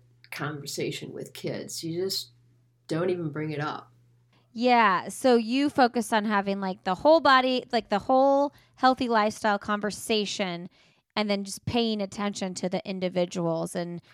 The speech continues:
Speaker 2: making sure, like, if they come
Speaker 1: Exactly.
Speaker 2: to you. Yeah, yeah, yeah. No, that makes
Speaker 1: Yeah.
Speaker 2: sense. Um, and you come from a successful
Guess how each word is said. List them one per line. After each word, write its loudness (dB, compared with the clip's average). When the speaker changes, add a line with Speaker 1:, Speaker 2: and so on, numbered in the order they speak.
Speaker 2:
making 0
sure, 0
like, -2
if 2
they 2
come -6
Speaker 1:
Exactly. -2
Speaker 2:
to -12
you. -8
Yeah, -2
yeah, -4
yeah. -8
No, -4
that -2
makes -6
Speaker 1:
Yeah. -6
Speaker 2:
sense. -12
Um, 8
and 2
you 4
come 0
from 4
a 2
successful 2